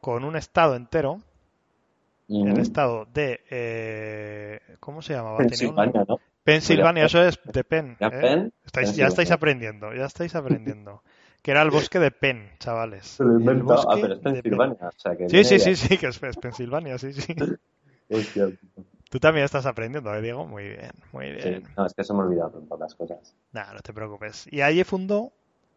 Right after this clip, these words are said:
Speaker 1: el poblado, en aquel entonces, llamado Filadelfia, que quería
Speaker 2: Mm.
Speaker 1: decir amor fraternal, para que os hagáis a la idea de que pie
Speaker 2: Me voy a
Speaker 1: este
Speaker 2: hacer
Speaker 1: hombre.
Speaker 2: unas, me voy a hacer unas tostadas de amor fraternal. Ahora vuelvo.
Speaker 1: <laughs> Vale, vale.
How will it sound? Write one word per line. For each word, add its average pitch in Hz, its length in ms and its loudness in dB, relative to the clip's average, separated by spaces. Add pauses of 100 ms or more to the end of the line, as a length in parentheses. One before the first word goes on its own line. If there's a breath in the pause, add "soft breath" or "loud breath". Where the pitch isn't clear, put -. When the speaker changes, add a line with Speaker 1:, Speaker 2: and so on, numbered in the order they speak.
(200)
Speaker 1:
el 120 440 -6
poblado, 143 720 0
en 131 80 -10
aquel 127 220 -6
entonces, 143 500 -8
llamado 123 400 -2
Filadelfia, 147 1080 -4 (600 soft breath)
que 139 180 -8
quería 127 260 0
Speaker 2:
Mm. - 20 4
Speaker 1:
decir 156 380 -2
amor 127 320 -4
fraternal, 110 640 -6 (160)
para 110 180 -12
que 110 120 -16
os 107 100 -14
hagáis 123 240 -8
a 139 60 -8
la 139 120 -6
idea 147 220 -6
de 127 120 -10
que 107 200 -14
pie 113 180 -14 (140)
Speaker 2:
Me 131 160 6
voy 104 120 4
a - 40 4
Speaker 1:
este 110 140 -2
Speaker 2:
hacer - 20 2
Speaker 1:
hombre. 104 220 0
Speaker 2:
unas, - 500 -6
me - 60 -12 (160)
voy - 20 4
a 98 40 4
hacer 98 180 0
unas 104 240 0
tostadas 98 440 0
de 101 60 0
amor 95 220 -2
fraternal. 87 600 -4 (140)
Ahora - 140 2
vuelvo. - 280 2
Speaker 1:
<laughs> - 640 -8
Vale, 117 240 -6
vale. 107 300 -10